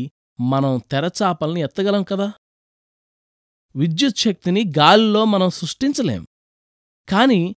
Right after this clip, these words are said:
అది ప్రవహిస్తున్న తీగను అమర్చి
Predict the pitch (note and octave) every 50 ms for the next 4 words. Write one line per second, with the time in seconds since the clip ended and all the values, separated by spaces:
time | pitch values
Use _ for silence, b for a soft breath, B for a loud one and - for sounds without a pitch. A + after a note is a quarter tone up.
0 | _ _ _ - G3 G3 A3 - - E3+ E3 F#3+ A3+ B3 C#4 C4+ - - - C4+
1 | C4 B3+ A3+ - - G#3 A3 A#3+ B3 C4 C4 A3 E3 C3+ - - _ _ _ _
2 | _ - C3+ D3+ F#3 A#3+ C#4 C4+ - - - - C#3+